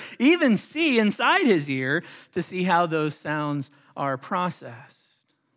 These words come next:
Now, admittedly, when we consider such a literal understanding, and that's why it's translated the way it is, uh, but when we consider that literal understanding, it seems a bit absurd. But I still share it with you because it helps us grasp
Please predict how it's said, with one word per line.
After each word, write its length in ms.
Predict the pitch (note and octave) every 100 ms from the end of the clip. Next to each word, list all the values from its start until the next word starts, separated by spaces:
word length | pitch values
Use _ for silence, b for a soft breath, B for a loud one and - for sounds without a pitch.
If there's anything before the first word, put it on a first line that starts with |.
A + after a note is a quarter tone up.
| _ _ -
Now, 240 | E3+ D#3
admittedly, 800 | E3+ D#3 C#3 F3+ G3 D#3 D3 D3
when 180 | D#3 D3+
we 140 | D#3
consider 640 | D3 D3+ C#3+ - G#3+ F3+ D3
such 260 | - D#3
a 100 | E3
literal 560 | D3+ E3 G3 F#3 F3 D3
understanding, 720 | D#3+ D#3+ C#3 - G3 D#3+ C#3+ D3
and 80 |
that's 180 | C#3+ C#3
why 180 | D3 C3+
it's 200 | B2 -
translated 580 | - A3 F#3 C#3+ B2 A#2
the 80 | A#2
way 200 | A2 G#2+
it 100 | G#2
is, 260 | A#2+ F3+ B B B B B -
uh, 160 | D3+
but 160 | C#3 D#3
when 180 | F#3 G3
we 80 |
consider 480 | G#3 F3+ - B3+ C4
that 200 | A3 E3
literal 420 | F3+ G3+ G3+ F3+
understanding, 580 | D#3 E3 D3+ - F#3+ F3
it 140 | D3 -
seems 400 | G3 F#3+ E3+ - b b -
a 100 | E3
bit 200 | D#3 F3+
absurd. 680 | C#3 - - E3+ B2 A2 - B B B B B B _ _
But 100 | F3
I 60 | F3
still 260 | - E4
share 320 | - - C4 C4
it 100 | F3
with 220 | F3 E3+
you 180 | E3 D#3+
because 300 | D#3+ F3+ F3
it 80 |
helps 320 | E3 A3 A3+ -
us 180 | A3+
grasp 760 | - C#3+ D3+ D#3 D#3 A#2 -